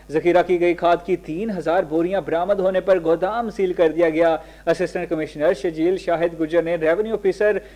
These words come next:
मोहम्मद ताहिर के हमरा राख पुल के करीब गोदाम पर छापा मारकर तीन हजार खाद की बोरियां बरामद कर लीं।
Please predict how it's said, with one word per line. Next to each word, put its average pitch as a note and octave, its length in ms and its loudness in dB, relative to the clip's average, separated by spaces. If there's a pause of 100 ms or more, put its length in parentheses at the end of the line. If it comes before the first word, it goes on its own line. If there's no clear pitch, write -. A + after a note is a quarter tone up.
(120)
मोहम्मद F3 440 0
ताहिर F3+ 340 2
के F3+ 140 0
हमरा E3 400 2
राख E3+ 420 2
पुल G3+ 160 6
के G3 120 0
करीब G3 300 -4
गोदाम F3 380 0
पर G3+ 160 0
छापा F#3 340 -2
मारकर F#3+ 440 -2
तीन G#3+ 240 -6
हजार F3 480 0
खाद F3+ 340 -2
की F3 100 -4
बोरियां E3 380 0
बरामद D#3 300 0
कर D3+ 180 -2
लीं। D3 220 -6